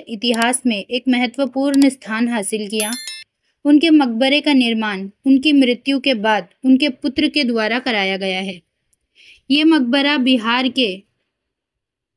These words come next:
रोहतास जिले के सासाराम में स्थित है और इसे उनकी शाही भव्यता का प्रतीक माना जाता है। मकबरे की वास्तुकला में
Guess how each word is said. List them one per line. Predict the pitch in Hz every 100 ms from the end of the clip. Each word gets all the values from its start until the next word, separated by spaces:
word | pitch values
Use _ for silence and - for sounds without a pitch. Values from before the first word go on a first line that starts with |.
| _ -
रोहतास | 240 269 277 277 294 311
जिले | 254 214 240 247 262
के | 254 208 185 _ _ _ _
सासाराम | - 254 254 285 269 269 277
में | 285 269
स्थित | - 233 208 -
है | 180 - _ _ _ _ _ -
और | 254
इसे | 269 269 320
उनकी | 294 269 294
शाही | - 262 233 269
भव्यता | 226 226 220 214 240
का | 247 269
प्रतीक | 262 226 208 247 254
माना | 233 196 196
जाता | 196 180 190
है। | 190 185 _ _ _ _ _ _ _ _ _ _ -
मकबरे | 262 254 262 294 330
की | 330
वास्तुकला | 294 254 240 - 285 269 254 254
में | 226 190